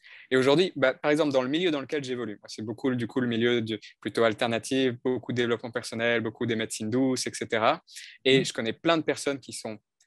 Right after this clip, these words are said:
Speaker 1: enfin, j'ai accompagné plein de personnes qui sont hyper alignées dans le cœur de leur métier. Par exemple, des médecines douces. Le problème, c'est que comme ils sont, comme aujourd'hui, les médecines douces sont pas reconnues,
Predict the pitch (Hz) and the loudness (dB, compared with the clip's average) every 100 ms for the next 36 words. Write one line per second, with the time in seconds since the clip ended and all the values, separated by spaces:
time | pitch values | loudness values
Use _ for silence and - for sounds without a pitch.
0 | _ _ - 110 117 131 123 123 156 143 | _ _ -8 -2 2 2 2 0 -2 -2
1 | 117 117 - 104 117 123 - 165 175 147 | -6 -6 -10 -12 -10 -8 -4 0 4 4
2 | 135 135 147 113 110 151 139 131 120 - | 6 4 4 2 0 2 4 2 0 -8
3 | - _ - 110 113 127 - _ _ - | -14 _ -8 -6 -4 -4 -8 _ _ -8
4 | 123 120 117 - 117 104 - - _ _ | -2 -2 -2 -4 -6 -6 -8 -12 _ _
5 | _ _ 120 120 - 135 131 165 - 135 | _ _ 0 0 4 6 6 4 -2 -4
6 | 123 - 160 131 - - 127 117 - - | -4 0 0 0 -2 -4 -4 -6 -14 -20
7 | - 139 139 131 135 131 127 117 113 127 | -2 2 4 6 6 6 2 2 -2 -4
8 | 123 - 110 110 - 117 131 175 | -4 -6 -8 -10 -4 -2 0 -2